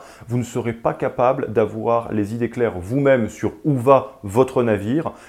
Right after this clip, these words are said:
et vous n'arriverez évidemment pas à motiver les membres de votre équipage pour qu'ils vous suivent dans une direction qui est floue pour vous. De plus, votre équipe joue forcément un rôle dans un schéma global du système que comporte votre organisation. Donc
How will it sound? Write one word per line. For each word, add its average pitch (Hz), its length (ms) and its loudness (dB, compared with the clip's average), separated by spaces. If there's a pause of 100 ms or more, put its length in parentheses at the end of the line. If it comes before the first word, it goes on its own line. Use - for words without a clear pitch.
(120)
et 135 140 4
vous 104 220 -6
n'arriverez 101 500 -2
évidemment 127 480 2
pas 131 180 -2
à 117 140 0
motiver 113 400 -2
les 120 60 -2
membres 104 220 -2
de 101 40 -4
votre 95 160 -6
équipage 110 480 0
pour - 140 -6
qu'ils 107 140 -6
vous 98 100 -6
suivent 143 260 -2
dans 117 120 -2
une 101 160 -4
direction 95 420 -2
qui 143 160 -4
est 101 60 0
floue 113 240 -2
pour 120 160 -2
vous. 98 160 -8 (120)
De - 80 2
plus, 240 380 2
votre 156 460 4
équipe 180 340 -4
joue 120 240 -2
forcément 160 680 0
un 131 140 2
rôle 147 540 6
dans 117 200 -4
un 120 60 0
schéma 151 460 0
global 143 680 2
du 117 120 -6
système 156 420 -4
que 143 100 -4
comporte 123 440 -4
votre 110 240 -4
organisation. 104 640 -4 (340)
Donc 220 160 -4